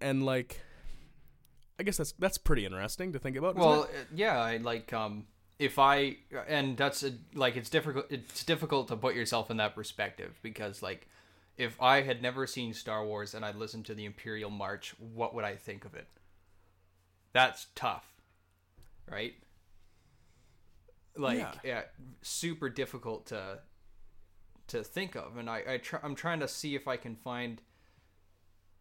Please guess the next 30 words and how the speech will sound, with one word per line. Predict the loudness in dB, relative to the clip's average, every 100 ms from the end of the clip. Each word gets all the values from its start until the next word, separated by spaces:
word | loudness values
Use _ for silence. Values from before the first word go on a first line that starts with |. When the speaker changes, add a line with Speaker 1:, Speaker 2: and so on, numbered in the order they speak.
| _ -20 -14
Speaker 2:
one | -2 0 0
of |
the, | 0 0 2 -2 -4 -10 -18 -20 -4
any | 0 0
of | -2
the |
soundtracks | -2 0 0 0 0 0 -2
that | -4
I've | -4
listened | -6 -8 -10
to | -8
before | -10 -12 -4 -2
actually | 0 -2 -4 -12 -12 -10
going | -8 -6 -6 -8
and | -10 -14 -18 _
finding | -4 -2 -2 -6
out | -8 -6
where | -6 -6
it | -8
came | -6 -4 -4
from. | -8 -10 -10 -20 -20 -20 _ -20 _ _ _
Like, | -6 -6 -4
I, | 0 2 0 0
I | 0
tell | 0 -4
you, | -6
Final | -6 -6 -6
Fantasy | -8 -8 -8 -10 -14
is | -16 -14
my, | -12 -12